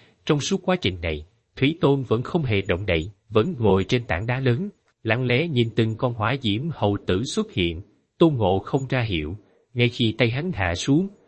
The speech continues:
hai mươi con hỏa diễm hầu tử gần Thủy Tôn nhất lập tức lao về phía hắn. Những con khỉ lửa còn lại vẫn bất động, nhưng đã sẵn sàng tấn công bất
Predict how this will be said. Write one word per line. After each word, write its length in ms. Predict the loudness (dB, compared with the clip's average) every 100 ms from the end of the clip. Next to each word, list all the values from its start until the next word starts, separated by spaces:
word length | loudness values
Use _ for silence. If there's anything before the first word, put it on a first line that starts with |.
| -2
hai 140 | 0
mươi 140 | 0 0
con 180 | -2 -2
hỏa 240 | -2 -4 -2
diễm 200 | -2 -2
hầu 200 | -2 -2 0
tử 240 | -2 -2 -2
gần 160 | -2 -2
Thủy 200 | -4 0
Tôn 180 | 2 2
nhất 180 | 2 0 0 -6
lập 180 | -4 -2 0
tức 140 | -2 -2 -2
lao 200 | 0 0
về 120 | -4
phía 180 | -2 0
hắn. 280 | 0 -2 -6 -12 _ _
Những 180 | 0 2
con 140 | 2 0
khỉ 180 | 0
lửa 240 | 0 0 0
còn 160 | -2 -4
lại 280 | -2 -4 -4
vẫn 180 | -4 -2 0
bất 220 | 0 0
động, 160 | -2 -2 -18 _ _ -2
nhưng 220 | 0 2
đã 80 | 0
sẵn 200 | 0 -2
sàng 320 | -2 -2 -4
tấn 220 | -4 -4
công 300 | 0 0 0
bất 120 | -2